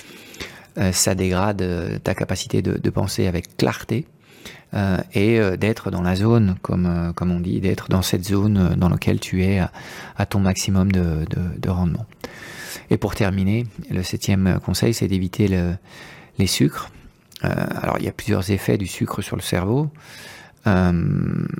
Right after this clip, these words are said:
déjà, les capacités cognitives sont, sont altérées et il y a une certaine diminution de la, la maîtrise de soi.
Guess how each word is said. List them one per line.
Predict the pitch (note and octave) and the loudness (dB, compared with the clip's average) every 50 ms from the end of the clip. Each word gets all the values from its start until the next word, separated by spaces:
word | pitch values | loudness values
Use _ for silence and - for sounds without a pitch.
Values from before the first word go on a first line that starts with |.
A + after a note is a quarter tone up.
| - - | -12 -14
déjà, | F3 C3 - - - - G#2 G2+ F#2+ G#2+ G#2+ G2+ F#2 - - | -14 -12 -8 -4 0 2 2 2 2 2 2 2 0 -2 -2
les | G2 G2 | -4 -4
capacités | - - - - G2+ - - - - G#2 | -4 -6 -6 -6 -6 -8 -6 -4 -4 -2
cognitives | - - G2 G2 G2 F#2 - A2 G2 - | -2 0 -2 -2 -2 -2 -2 -2 -2 -2
sont, | - - G2+ F#2 F2+ F2+ F2 F2 | -2 -2 0 0 2 2 0 0
sont | - - G2+ F#2 | -2 0 2 2
altérées | F2+ F#2 F#2 - G2 G2 G2+ G#2 G#2+ G#2+ F#2+ F#2 | 4 4 4 2 2 2 4 4 4 4 4 2
et | F#2+ - - - - - | 2 0 -2 -6 -2 2
il | G#2 | 2
y | G#2 | 4
a | A2 | 4
une | A2+ G#2+ G2 | 2 2 0
certaine | - A#2+ G#2 - A2+ G#2 G#2 G2+ | 0 -2 0 0 -2 -2 0 0
diminution | G2+ G#2+ A2 G#2+ G#2+ G#2+ G#2 - - A2+ G#2+ G#2 | 2 2 2 4 2 2 0 0 2 2 4 4
de | G2+ | 4
la, | F#2+ F#2 | 4 4
la | F2+ F2+ E2+ F2 F#2 | 4 2 2 4 4
maîtrise | F2+ F#2 - - - F#2+ F2 | 4 2 2 2 0 2 2
de | F#2 F2+ | 2 0
soi. | - - A2 G2+ A2 D#3+ | 0 0 2 2 2 0